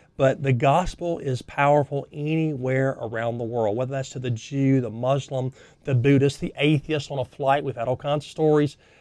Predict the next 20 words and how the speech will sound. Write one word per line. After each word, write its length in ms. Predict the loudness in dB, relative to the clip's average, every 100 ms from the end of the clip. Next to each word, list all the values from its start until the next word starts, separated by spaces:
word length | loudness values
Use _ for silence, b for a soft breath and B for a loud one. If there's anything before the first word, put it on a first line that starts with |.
| -12
But 140 | -8
Israel, 580 | 2 2 2 2 0 0
a 80 | -2
hundred 360 | -2 -2 0
and 120 | -2 -4
fifty 280 | -4 -4
people 320 | 0 0 2 2
will 40 |
be 140 | 4
going. 340 | 4 2 -2 0
Ralph 300 | 2 2 0
Sexton 800 | -4 0 0 -2 -10 -10 -4 0
Junior 540 | 2 4 2 -2 -6
at 180 | -6 -8
Trinity 380 | -8 -8 -2 -2
has 140 | -2
taken 320 | -4 -4 -2 0
us. 320 | -2 -4 -10 b b
He's 180 | _ 0
been 220 | 0 -2